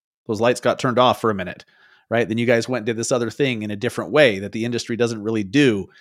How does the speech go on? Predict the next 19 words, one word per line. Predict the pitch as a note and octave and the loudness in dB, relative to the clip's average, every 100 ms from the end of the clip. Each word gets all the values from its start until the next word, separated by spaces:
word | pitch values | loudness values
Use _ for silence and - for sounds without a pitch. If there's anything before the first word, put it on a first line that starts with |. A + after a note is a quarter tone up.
| - - _ _ | -20 -20 _ _
And, | A#2 A2+ G#2+ G#2+ | 0 2 2 2
uh, | G#2+ G#2 G2 _ | 0 0 -4 _
you | A#2+ | -8
know, | G#2+ G#2 A2 _ A#2 | -6 -6 -8 _ -6
n-, | A#2 C#3+ | -4 -2
now | A#2+ | 0
you | C#3+ C#3 | 2 2
don't | C#3+ - | 0 0
have | C#3+ C3+ | -4 -4
to | - A#2+ A2+ - B2 | -2 -2 -4 -10 -12
gross | A2+ A2+ C#3+ C#3 - | -4 2 2 0 -6
a | |
million | A#2+ B2 B2+ A#2 | -4 0 0 0
dollars | A2+ B2+ A#2+ G#2 - | 2 2 2 0 -6
just | A#2 - | -8 -6
to | |
make | A2 G#2+ A#2+ - | -6 -2 -2 -2
a | |
hundred. | F2+ - C3+ G2+ - - | -4 0 0 0 -4 -10